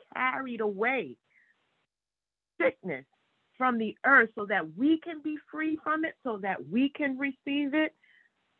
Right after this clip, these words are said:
I thank you for, Lord, for that. That means that it is your will for us to be healed. So, Lord God, in the name of Jesus, I ask that you would help every person listening to this prayer right now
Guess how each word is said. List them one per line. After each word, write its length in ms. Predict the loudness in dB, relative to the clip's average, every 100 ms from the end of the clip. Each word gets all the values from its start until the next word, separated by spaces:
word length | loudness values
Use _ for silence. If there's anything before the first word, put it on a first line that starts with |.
| _ _ _ _ _ _
I 140 | 4 4 4
thank 240 | 0 0 -2
you 120 | -8 -8
for, 140 | -8
Lord, 260 | -6 -6 -6 -10
for 100 | -10
that. 240 | -10 -6
That 200 | -2 -2
means 260 | -2 -2 2
that 160 | 2 2
it 120 | 0
is 140 | -2 -2
your 240 | 0 4 4
will 340 | 2 -2 -2 -6
for 100 | -8 -6
us 140 | -6 -8
to 40 | -8
be 240 | -4 -2
healed. 340 | 0 2 2 2
So, 80 |
Lord 340 | 2 6 4 6
God, 240 | 4 4
in 140 | 2 -4
the 100 | -4
name 480 | -4 -4 -2 0
of 140 | 0 0 -4
Jesus, 460 | -4 -4 -6 -16 -20 _ _ -20 -20 -12 2
I 140 | 6 6 4
ask 280 | 2 0 -4
that 160 | -8 -8 -10 -10
you 320 | -8 -6 -8
would 480 | -8 -2 2 0 -2 _ _ _ _ _ -2
help 280 | 4 6 4 2
every 340 | 0 0 -4
person 640 | -10 -10 -8 -8 -8 -12 0
listening 540 | 0 0 -6 -6 -8 -8
to 80 | -6
this 220 | 0 0 -2 _
prayer 320 | 2 4 6
right 300 | 6 4 4
now 400 | -4 -4 -4 -8